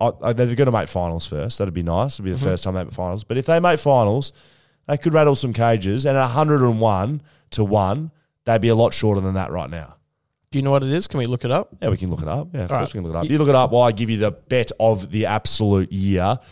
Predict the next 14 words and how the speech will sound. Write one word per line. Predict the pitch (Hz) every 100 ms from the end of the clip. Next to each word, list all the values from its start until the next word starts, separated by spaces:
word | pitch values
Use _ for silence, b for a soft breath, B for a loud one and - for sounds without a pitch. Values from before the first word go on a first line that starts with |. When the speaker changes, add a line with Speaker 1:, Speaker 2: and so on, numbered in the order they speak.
| B B B B B _
Speaker 1:
This | 147 147
team, | - 135 117 131
twenty-six | - - 151 165 - 165 -
dollars | - 139 131 123 -
to | 123
one, | 107 110 101 107 131
twenty-six | - 143 147 - 139 -
to | 117
one, | 107 98 107 113 -
twenty | 123 135
dollars | 147 143 135 123
on | 123
the | 110
nose. | 101 95 95 101